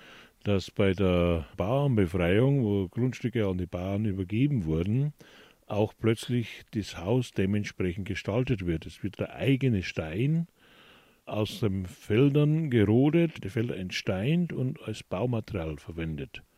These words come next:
Und die Steinmetzkunst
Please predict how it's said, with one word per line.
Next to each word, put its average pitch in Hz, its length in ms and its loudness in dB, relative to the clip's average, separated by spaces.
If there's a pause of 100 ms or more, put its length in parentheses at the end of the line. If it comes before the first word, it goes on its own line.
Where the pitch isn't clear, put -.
(440)
Und - 180 -16
die 90 80 -8
Steinmetzkunst 120 1600 0